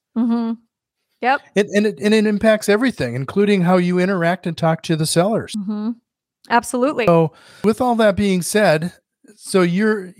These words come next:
Speaker 2: how many markets are you in here now?
Speaker 1: I'm in three. And, you know, I'm trying to just get in one. I,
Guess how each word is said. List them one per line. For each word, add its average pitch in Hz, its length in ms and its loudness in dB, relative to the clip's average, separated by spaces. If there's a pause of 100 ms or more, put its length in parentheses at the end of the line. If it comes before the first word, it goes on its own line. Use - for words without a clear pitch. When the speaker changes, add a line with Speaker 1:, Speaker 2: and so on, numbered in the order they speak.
(160)
Speaker 2:
how 185 100 2
many 226 200 0
markets 208 400 -2
are 190 80 2
you 180 180 -2
in 202 220 -2
here 160 180 -4
now? 117 240 -14
Speaker 1:
I'm 508 380 0
in 330 160 -6
three. 233 680 -8 (300)
And, 311 200 -4
you 339 120 -4
know, 415 400 0
I'm 339 160 0
trying 494 400 0
to 370 100 -10
just 311 220 -8
get 302 180 0
in 226 160 -6
one. 202 420 -8 (400)
I, 294 280 2